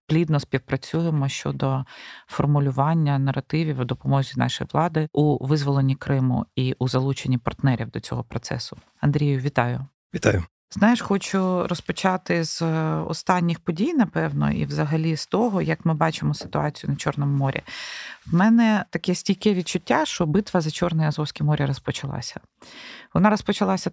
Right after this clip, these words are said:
Speaker 1: досить непомітно, да? Ми не маємо військово-морських сил на повну потужність для того, щоб вийти кораблями і красиво влаштовувати, да, морські бої. Але,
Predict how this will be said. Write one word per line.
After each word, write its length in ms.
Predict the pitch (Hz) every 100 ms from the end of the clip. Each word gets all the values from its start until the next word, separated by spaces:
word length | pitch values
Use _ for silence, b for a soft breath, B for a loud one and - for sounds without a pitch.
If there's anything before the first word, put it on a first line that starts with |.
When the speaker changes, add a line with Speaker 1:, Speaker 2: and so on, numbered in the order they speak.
| _
Speaker 1:
досить 460 | 104 160 185 190 -
непомітно, 760 | 180 160 180 233 - - 175 165
да? 280 | 160 170
Ми 260 | 165 160 160
не 160 | 156 165
маємо 760 | 180 185 170 160 156 151 147 139
військово-морських 640 | 156 - 156 147 - 139 -
сил 360 | 208 254 262
на 120 | 233 208
повну 320 | 208 202 196
потужність 560 | 180 - 180 170 165
для 120 | 151 160
того, 180 | 160
щоб 280 | 156 - 151 80 B B B B B B B -
вийти 300 | 143 175 165
кораблями 600 | - 160 147 160 151 147
і 40 | 139
красиво 680 | 135 139 - 147 139 135 131
влаштовувати, 760 | 147 - 147 143 139 139 127 131
да, 360 | 139 139 139 135
морські 400 | 139 - - -
бої. 440 | 135 139 127 135
Але, 500 | - 151 170 196 190